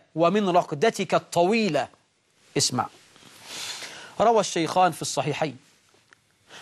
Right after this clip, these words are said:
عن أبي هريرة رضي الله عنه قال: قال رسول الله صلى الله عليه وسلم:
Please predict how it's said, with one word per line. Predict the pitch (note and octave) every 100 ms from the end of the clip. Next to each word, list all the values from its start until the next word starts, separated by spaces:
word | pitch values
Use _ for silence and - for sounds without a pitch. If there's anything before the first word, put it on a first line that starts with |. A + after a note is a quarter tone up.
| -
عن | F3+
أبي | B3 B3
هريرة | G#3 C4 B3 G#3+
رضي | F#3+ F#3 F3
الله | F3 G3 F3+ E3
عنه | F3 D#3
قال: | D#3+ G3 G3 E3
قال | D3+ G#3+ A#3 F3+
رسول | D#3+ - G#3 F3+ D#3+
الله | F3 G#3 E3
صلى | D#3+ D#3+ D#3
الله | D#3 E3+ G3+ E3
عليه | D3 D#3 F#3+ F3 D#3+
وسلم: | D#3 E3 D#3 G3+ A3+ A#3